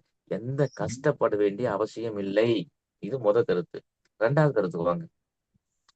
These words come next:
ரெண்டாவது கருத்துன்னா, சரி, யோனா ஏன் போகல? ஏன் அந்த நினிவேக்கு போறனா? "He know about the Ninive." அங்க அசிரியரோட ஆட்சி,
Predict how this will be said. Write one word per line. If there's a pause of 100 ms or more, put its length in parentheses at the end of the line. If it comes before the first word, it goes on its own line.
(100)
ரெண்டாவது
கருத்துன்னா, (1300)
சரி,
யோனா
ஏன்
போகல? (800)
ஏன்
அந்த
நினிவேக்கு
போறனா? (220)
"He
know
about
the
Ninive." (160)
அங்க
அசிரியரோட (540)
ஆட்சி,